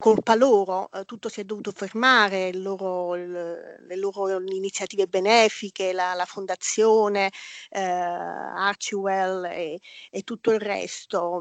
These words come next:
Mm, e ovviamente l'isolamento non ha permesso a,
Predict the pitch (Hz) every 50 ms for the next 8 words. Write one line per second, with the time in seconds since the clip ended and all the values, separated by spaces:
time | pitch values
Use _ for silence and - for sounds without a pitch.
0 | 170 - - - 76 76 - - - - 196 196 190 190 185 185 185 180 185 185
1 | 185 180 180 185 185 185 196 185 185 202 196 - 202 190 - - 202 190 196 202
2 | 208 208 - 202 190 190 190 - - 208 190 196 202 208 202 - - - - 208
3 | 185 180